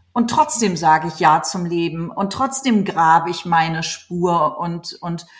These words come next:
schaffe etwas. Und das ist auch das, was ich heute anderen besonderen Frauen,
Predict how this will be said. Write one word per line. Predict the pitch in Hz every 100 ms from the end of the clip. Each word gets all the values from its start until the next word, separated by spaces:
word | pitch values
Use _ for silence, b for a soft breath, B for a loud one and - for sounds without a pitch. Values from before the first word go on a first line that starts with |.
| B
schaffe | - - 196 190 -
etwas. | 170 - 165 - 185 214 240 - B B B
Und | - 208 202 - -
das | 202 196 233
ist | 220
auch | 208 196
das, | 180 208 -
was | 202 196
ich | 196 196
heute | 190 190 190 190 190 -
anderen | 185 196 202 190 185 180
besonderen | 180 165 175 175 170 170
Frauen, | - 147 151 160 165 165